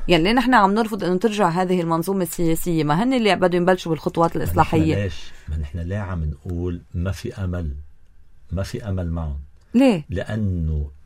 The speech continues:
Speaker 2: ما سادر له أربع سنين. أربع سنين، ثلاث سنين ونص.
Speaker 1: مظبوط.
Speaker 2: له سادر. من وقتها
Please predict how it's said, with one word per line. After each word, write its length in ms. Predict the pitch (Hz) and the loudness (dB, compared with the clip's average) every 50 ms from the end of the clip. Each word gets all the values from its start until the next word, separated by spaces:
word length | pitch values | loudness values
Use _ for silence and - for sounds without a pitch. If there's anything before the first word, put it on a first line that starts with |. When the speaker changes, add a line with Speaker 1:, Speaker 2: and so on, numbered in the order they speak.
| - - | -12 -6
Speaker 2:
ما 280 | 80 76 82 82 71 69 - - - - - - - - - - | -4 -4 -2 -4 -6 -8 -10 -16 -18 -14 -14 -14 -14 -14 -16 -16
سادر 560 | - - - 117 120 127 123 123 - - 110 | -14 -4 2 4 4 4 4 2 0 -2 -2
له 180 | 104 107 - 127 | -4 -4 -2 -2
أربع 320 | 127 120 104 101 87 87 | -2 -2 -2 -4 -6 -6
سنين. 380 | - - - 87 80 76 71 69 - - - - - - - - - - - - - - - - - - - - - 151 | -8 -8 -6 -6 -6 -6 -6 -8 -10 -14 -18 -20 -20 -20 -20 -20 -20 -20 -20 -20 -20 -20 -20 -20 -20 -20 -20 -12 -10 -8
أربع 240 | 165 160 151 147 | -6 -6 -6 -6
سنين، 280 | 135 - - 143 123 104 - | -6 -4 -4 -4 -6 -6 -8
ثلاث 240 | - 131 - - - | -8 -8 -8 -8 -6
سنين 140 | - 139 135 | -4 -2 -2
ونص. 260 | 127 127 127 117 - - - | -2 -2 -6 -8 -10 -8 -4
Speaker 1:
مظبوط. 360 | - 185 196 - - - - - - - - - - - - - - 117 | -2 -2 -2 -2 -6 -12 -16 -16 -18 -20 -20 -20 -20 -20 -20 -10 -8 -4
Speaker 2:
له 140 | 113 113 | -2 -2
سادر. 320 | 101 - - 104 92 87 82 - - - - - - - - - | -2 0 0 0 0 0 -4 -10 -16 -20 -20 -20 -20 -20 -10 -4
من 280 | 95 101 104 107 104 120 | -2 0 0 0 2 2
وقتها 600 | 151 165 - - - - - 92 85 82 - | 2 0 0 -4 -8 -4 -4 -4 -4 -4 -6